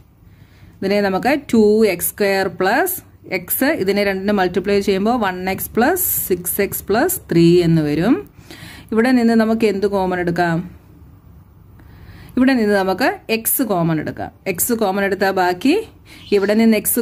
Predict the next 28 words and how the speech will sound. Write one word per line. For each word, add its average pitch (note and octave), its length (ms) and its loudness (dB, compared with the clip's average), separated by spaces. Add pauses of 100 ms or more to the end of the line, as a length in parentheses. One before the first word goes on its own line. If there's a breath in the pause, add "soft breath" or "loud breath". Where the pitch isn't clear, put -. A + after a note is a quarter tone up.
കോമൺ G#3 280 0
എടുത്താൽ G#3+ 280 -2
ബാക്കി G3 280 -2
എന്തുണ്ട്? G3+ 340 0 (800 loud breath)
ഈ - 20 2 (120)
എക്സ് - 160 -6
സ്ക്വയറിൽ A3 280 4
നിന്ന് A3 140 2
ഒരു G#3 100 0
എക്സ് G#3+ 180 -4
എടുത്താൽ B3+ 280 0
ബാക്കി F#3 300 -2
ഇവിടെ F3+ 200 2
ഒരു F3 120 2
എക്സ് - 240 -8
ഉണ്ട്, D#3+ 160 0 (100)
ഇവിടെ F#3 220 2
ഒരു F3+ 80 4 (140)
ടു F#3+ 100 2 (180)
ഉണ്ട്. D3 180 2 (120)
അപ്പൊ F#3+ 120 -2 (160)
ടു E3 100 6 (300)
എക്സ് - 240 -4 (400)
പ്ലസ് G#3 460 0 (140)
ഇവിടുന്ന് F#3 320 0
എക്സ് F3 200 -4
എടുത്താൽ F#3 320 -2
ബാക്കി F3 280 0